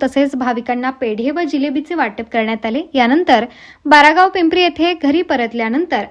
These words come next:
अंगणात रांगोळी काढून, फुलांचा सुंदर आरास सजवून, फटाके फोडून आणि सर्वांना सोन पापडी वाटून कन्येचे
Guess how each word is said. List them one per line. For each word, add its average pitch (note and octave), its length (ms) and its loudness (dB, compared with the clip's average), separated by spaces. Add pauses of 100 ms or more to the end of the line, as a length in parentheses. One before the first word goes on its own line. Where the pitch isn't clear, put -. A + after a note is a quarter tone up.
अंगणात C4+ 400 -2
रांगोळी A3+ 340 -4
काढून, C4+ 360 -4
फुलांचा C#4 500 0
सुंदर D4+ 400 0
आरास D4+ 420 2
सजवून, C4+ 400 2
फटाके A#3+ 380 -4
फोडून C#4 360 -4
आणि B3 180 -4
सर्वांना C#4 560 -2 (400)
सोन F4 340 2
पापडी E4 360 0
वाटून D#4+ 380 2
कन्येचे C4 640 2